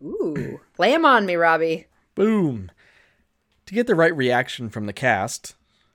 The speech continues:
Speaker 2: when Kevin Bacon was invisible, the director, Paul Verhoeven, had put speakers in different places on set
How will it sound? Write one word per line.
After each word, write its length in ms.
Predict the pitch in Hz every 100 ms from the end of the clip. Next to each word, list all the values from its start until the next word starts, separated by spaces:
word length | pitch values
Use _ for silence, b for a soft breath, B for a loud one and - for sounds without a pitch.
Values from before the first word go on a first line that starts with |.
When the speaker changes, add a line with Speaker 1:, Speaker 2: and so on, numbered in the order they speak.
| _
Speaker 2:
when 460 | 113 104 98 98
Kevin 240 | - 110 98
Bacon 260 | 98 101 98
was 120 | 92
invisible, 520 | 87 113 117 90 131 _ _ _ _
the 80 | 113
director, 380 | 107 113 127 107
Paul 280 | - 113 110
Verhoeven, 500 | 120 131 117 113 117
had 120 | 117
put 180 | - 120
speakers 520 | - 175 156 131 117
in 140 | 120
different 260 | 110 120 123
places 380 | - 117 110 104
on 160 | 92
set 460 | 87 - 90 - _